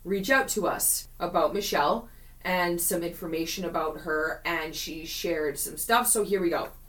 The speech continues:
Just a bit of a recap on Michelle. She inflicted unforgivable and vile tortures that carried out over years, to the point that her nephew Shane was murdered, and other people literally rotted to death in her home.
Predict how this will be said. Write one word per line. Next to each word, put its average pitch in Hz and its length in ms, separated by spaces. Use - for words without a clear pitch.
Just 277 240
a 339 80
bit 311 120
of - 80
a 294 60
recap 214 480
on 220 100
Michelle. 180 420
She 226 400
inflicted 190 720
unforgivable 190 1080
and 196 180
vile 202 460
tortures 190 600
that - 200
carried 208 320
out 175 180
over 180 260
years, 170 560
to 254 120
the 233 100
point 208 360
that 190 140
her 190 180
nephew 175 400
Shane 180 420
was 170 160
murdered, 170 560
and 202 140
other 214 260
people 220 400
literally 190 400
rotted 170 520
to 185 120
death 165 300
in 190 100
her 175 180
home. 165 480